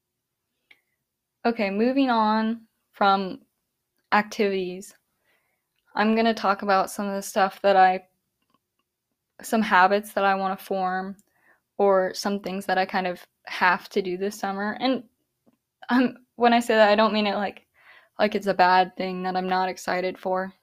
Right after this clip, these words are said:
Just kind of talking about how, yeah, this will be my last summer. So,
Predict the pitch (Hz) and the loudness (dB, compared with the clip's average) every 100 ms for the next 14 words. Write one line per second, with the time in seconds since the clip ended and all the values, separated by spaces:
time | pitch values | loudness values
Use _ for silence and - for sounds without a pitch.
0 | _ - 220 220 - 285 - _ _ _ | _ -4 -4 -4 -14 -20 -20 _ _ _
1 | _ _ _ _ - 214 202 190 214 190 | _ _ _ _ -2 0 0 0 2 2
2 | 208 202 190 190 190 - 208 190 185 185 | 2 0 2 2 0 -6 -4 2 2 0
3 | 185 - _ _ _ _ _ _ _ _ | -4 -10 _ _ _ _ _ _ _ _
4 | _ 220 208 185 180 196 196 196 190 190 | _ 0 4 4 4 -4 -4 -2 -2 -2
5 | 190 190 190 - 202 190 185 190 190 _ | -2 -2 -4 -8 -6 -6 -6 -8 -12 _
6 | _ _ _ _ - 196 185 190 | _ _ _ _ -6 -4 -4 -8